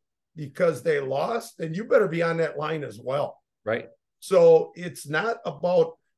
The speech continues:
Speaker 1: the punishment. It's how do we learn from the loss? What could we have done previous for that in our preparation?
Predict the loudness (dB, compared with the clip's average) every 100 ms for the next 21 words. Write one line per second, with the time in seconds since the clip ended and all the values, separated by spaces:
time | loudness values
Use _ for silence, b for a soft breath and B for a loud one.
0 | _ -8 -8 -8 -2 0 0 -2 -4 -2
1 | -2 -6 -6 2 2 2 -2 -2 -2 -4
2 | -6 -6 -4 -4 -4 -4 -6 -6 -4 -4
3 | -2 -6 -4 -4 -4 -4 -8 -6 -6 -10
4 | -16 _ _ _ _ -6 -4 -4 -6 -6
5 | -8 -10 -10 -8 -6 -8 -10 -12 -10 -8
6 | -6 -6 -8 -4 0 -2 -4 -12 -14